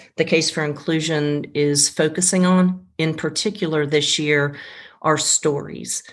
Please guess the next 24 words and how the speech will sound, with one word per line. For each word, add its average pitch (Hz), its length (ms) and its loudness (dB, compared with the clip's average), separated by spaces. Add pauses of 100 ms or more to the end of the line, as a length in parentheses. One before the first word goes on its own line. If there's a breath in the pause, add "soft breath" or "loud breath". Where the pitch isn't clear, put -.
(380 loud breath)
Um, 147 220 -2
stories 165 880 4
you 170 100 0
can 156 320 -2
share 160 1000 2
with 160 500 0
your 156 340 -2
congresspeople, 147 960 -4
your 151 200 0
legislators, 147 1080 -2
to 160 200 0
say 156 720 2 (320 loud breath)
how 165 220 2
important 165 460 0
it 147 120 4
is 139 480 2 (420 loud breath)
to, 151 720 2 (120)
um, 143 500 -4 (320)
you 180 160 2
know, - 140 -4 (320)
set 285 340 0
the 180 80 -4
scale 139 420 2
right - 640 -6